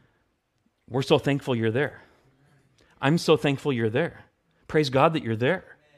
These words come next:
You, you have a noble vocation. Praise God, keep going. Glad you're there. The, the hang-up is if you make a difference there,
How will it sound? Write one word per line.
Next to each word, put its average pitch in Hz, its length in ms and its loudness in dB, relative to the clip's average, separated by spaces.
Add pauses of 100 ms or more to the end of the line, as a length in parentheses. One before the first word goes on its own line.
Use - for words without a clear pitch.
(520)
You, 151 260 0
you 156 140 -2
have 156 180 2
a 131 80 0
noble 117 800 0 (160)
vocation. 131 600 -2 (1800)
Praise 175 300 2
God, 147 440 4 (280)
keep 196 300 -8
going. 160 420 -4 (1200)
Glad 165 340 2
you're 139 160 0
there. 147 440 -4 (380)
The, 156 140 -2 (640)
the 135 140 -6
hang-up 156 520 0 (220)
is 139 380 0 (340)
if 147 220 -4
you 190 340 0 (160)
make 156 340 -2
a 151 40 0
difference 131 680 -6 (140)
there, 110 440 -2